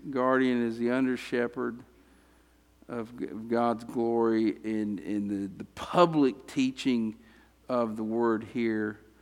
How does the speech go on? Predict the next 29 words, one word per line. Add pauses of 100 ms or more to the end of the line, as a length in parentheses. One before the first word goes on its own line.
(560)
But
as
a (140)
engaged
church
member
who's
serious
about
the
worship
of
God, (560)
you
should
be
worried (640)
and
concerned (380)
about (420)
the
reputation
of
God
in
your
sphere
of
influence,